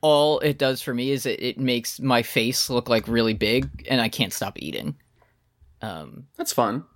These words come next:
Speaker 1: but, but it does say your immune system is not going to work while you take this, so I haven't <laughs> taken that for quite some
Speaker 2: Oh,
Speaker 1: time.
Speaker 2: okay.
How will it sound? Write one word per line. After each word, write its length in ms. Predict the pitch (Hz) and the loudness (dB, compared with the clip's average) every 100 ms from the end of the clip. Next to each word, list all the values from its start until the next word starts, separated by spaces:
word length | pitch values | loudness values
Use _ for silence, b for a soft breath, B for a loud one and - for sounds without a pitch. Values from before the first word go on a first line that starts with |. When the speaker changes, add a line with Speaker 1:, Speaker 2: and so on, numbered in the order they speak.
| _ - | _ 0
Speaker 1:
but, 180 | 170 - - | 0 -2 -8
but 120 | 196 202 | -4 -2
it 100 | 180 | 0
does 200 | 240 233 | 0 2
say 140 | 233 | 0
your 220 | 196 180 | 2 2
immune 260 | 160 143 139 | 2 2 0
system 300 | - - 120 | -2 -4 -6
is 120 | 110 | -4
not 200 | 127 92 | -4 -4
going 200 | 110 107 | -6 -8
to 120 | 127 | -8
work 220 | 107 110 139 | -8 -6 -2
while 140 | 131 | -2
you 120 | 143 | -2
take 220 | 170 160 | -2 -4
this, 140 | 190 - | -4 -4
so 120 | 127 | -4
I 60 | 131 | 0
haven't 280 | 180 165 | 0 -2
<laughs> 0 | |
taken 360 | - 175 - 127 | 0 0 0 -2
that 160 | 90 - | -6 -8
for 120 | 110 | -6
quite 220 | 104 107 | -4 -6
some 100 | 110 | 0
Speaker 2:
Oh, 260 | 170 143 139 | 4 6 6
Speaker 1:
time. 100 | 135 | 4
Speaker 2:
okay. 200 | 113 | -2